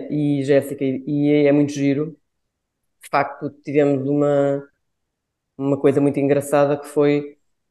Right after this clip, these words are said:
eh, os nossos atletas de facto conseguiram se organizar de uma forma superior, porque lá está, eu acho que tem mais recursos, não é?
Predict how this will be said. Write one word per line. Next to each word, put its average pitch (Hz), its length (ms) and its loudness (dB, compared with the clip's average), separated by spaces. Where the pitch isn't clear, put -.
eh, 139 440 0
os 135 140 -4
nossos 151 280 4
atletas 143 440 2
de - 60 -16
facto - 280 -4
conseguiram 139 420 -4
se 143 60 -2
organizar 135 440 0
de 131 60 0
uma 135 120 -2
forma 127 400 2
superior, 175 680 -6
porque 139 200 -8
lá 135 60 0
está, 131 220 -2
eu 123 120 0
acho 123 140 -2
que - 40 -8
tem 131 120 0
mais 135 420 -2
recursos, - 500 -8
não 151 120 -4
é? 156 260 -4